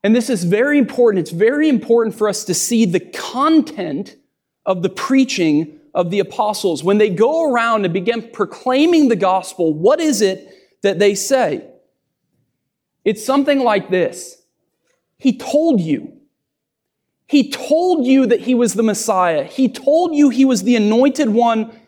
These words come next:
of God. And look, he was right. It's a little bit more nuanced than that, but that seems to be what they say over and over and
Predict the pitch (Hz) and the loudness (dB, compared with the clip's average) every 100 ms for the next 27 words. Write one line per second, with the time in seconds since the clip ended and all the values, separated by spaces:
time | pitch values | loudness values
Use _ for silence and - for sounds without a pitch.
0 | - 208 175 214 208 202 180 196 202 196 | -4 -4 -2 0 2 2 0 -2 0 2
1 | 294 349 196 - _ _ _ _ _ _ | 2 2 -2 -16 _ _ _ _ _ _
2 | _ _ 269 262 220 190 240 254 175 - | _ _ 0 2 2 0 0 0 -4 -8
3 | - _ _ _ _ _ _ _ _ _ | -20 _ _ _ _ _ _ _ _ _
4 | - 175 196 262 277 254 254 196 214 196 | -2 2 2 2 0 2 2 2 2 2
5 | 165 156 170 156 143 170 - 175 196 214 | 0 -2 -2 -2 -2 -4 -2 -2 -2 -2
6 | - 269 285 277 240 220 226 208 196 233 | 0 2 2 2 0 0 2 0 0 0
7 | 214 170 - 180 233 240 269 254 196 196 | 2 0 0 0 0 -2 -2 -2 -2 -2
8 | 175 202 214 220 208 175 | 0 0 0 0 0 0